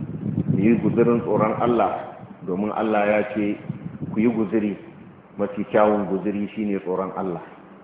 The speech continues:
Muna Juma'a ta ƙarshe ta shekarar hijira da muke ciki, wanda Juma'a mai zuwa, in da rai da lafiya,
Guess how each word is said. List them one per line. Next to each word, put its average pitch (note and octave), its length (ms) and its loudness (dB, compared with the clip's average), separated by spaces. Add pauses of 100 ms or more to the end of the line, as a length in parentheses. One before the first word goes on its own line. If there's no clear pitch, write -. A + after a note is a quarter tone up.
(1600)
Muna A2+ 400 6
Juma'a A#2 400 0
ta B2+ 160 -4
ƙarshe B2 480 -4 (340)
ta A#2+ 140 -2
shekarar G#2 480 0
hijira A2+ 400 6 (400)
da G2+ 100 -2
muke G2+ 380 -4
ciki, A#2 240 -2 (1800)
wanda G2+ 640 8 (320)
Juma'a A#2 400 4
mai G2+ 240 2
zuwa, A2+ 240 8 (1120)
in A2 160 2
da G#2 80 8
rai G#2+ 180 6
da G#2 140 4
lafiya, A2+ 480 4